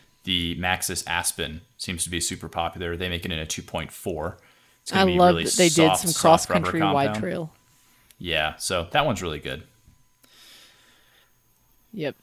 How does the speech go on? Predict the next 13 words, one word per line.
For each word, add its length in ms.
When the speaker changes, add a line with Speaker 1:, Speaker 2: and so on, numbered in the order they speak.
Speaker 1:
So 300
shut 220
her 60
down. 360
Speaker 2:
All 120
right. 280
Well, 420
thank 260
you 280
all 260
for 500
listening. 720
Uh, 420